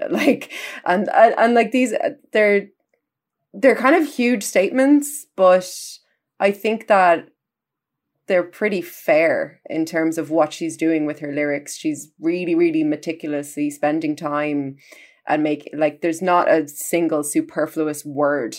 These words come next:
on this record. Like, no, nothing she's saying isn't doing a particular job at a particular time. So if you are the type of person who likes to really dive into lyrics and really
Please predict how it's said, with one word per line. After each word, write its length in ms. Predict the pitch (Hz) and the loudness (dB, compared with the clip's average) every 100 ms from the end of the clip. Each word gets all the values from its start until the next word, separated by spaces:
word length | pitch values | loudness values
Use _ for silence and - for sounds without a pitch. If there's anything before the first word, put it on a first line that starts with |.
| - | -10
on 140 | 143 | -8
this 180 | 135 135 | -8 -4
record. 400 | 127 135 - - - | -2 -2 -8 -12 -8
Like, 180 | - 143 | -8 -4
no, 220 | 160 160 | -2 -2
nothing 400 | 165 165 165 160 | -2 -4 -2 -4
she's 300 | 160 160 160 | -4 -4 -6
saying 560 | 156 147 147 139 139 139 _ _ _ _ | -2 -2 -2 -8 -10 -14 _ _ _ _
isn't 460 | 165 160 151 147 - | -6 -4 -4 -6 -4
doing 380 | 156 143 147 139 | -4 -4 -8 -10
a 40 | |
particular 600 | - 147 143 156 147 139 | -10 -10 -10 -6 -6 -4
job 320 | 143 151 147 | -2 0 0
at 100 | 143 | -4
a 40 | 143 | -6
particular 500 | 156 160 151 143 147 | -10 -10 -8 -8 -8
time. 460 | 156 156 175 196 - _ _ | -6 -4 -4 -8 -14 _ _
So 220 | - 185 | -6 -4
if 120 | 175 | -2
you 140 | 170 165 | 0 4
are 260 | 165 190 | 6 6
the 120 | 175 175 | 4 2
type 180 | 151 | -2
of 100 | 156 | -2
person 380 | - 151 147 147 | -6 -6 -6 -8
who 160 | 151 147 | -4 -2
likes 600 | 147 147 143 - - - - | 0 0 -4 -14 -16 -18 -10
to 520 | 156 143 139 139 139 _ _ _ _ _ _ | -4 -4 -4 -10 -14 _ _ _ _ _ _
really 600 | - 165 180 185 170 139 - _ - | -8 -2 -2 -2 -6 -8 -18 _ 2
dive 320 | 175 165 156 | 4 4 2
into 260 | 156 160 147 | -4 -6 -6
lyrics 540 | 147 - 139 - - | -4 -4 -8 -14 -12
and 160 | 151 147 | -10 -6
really 540 | 143 143 139 135 - | -6 -6 -8 -10 -14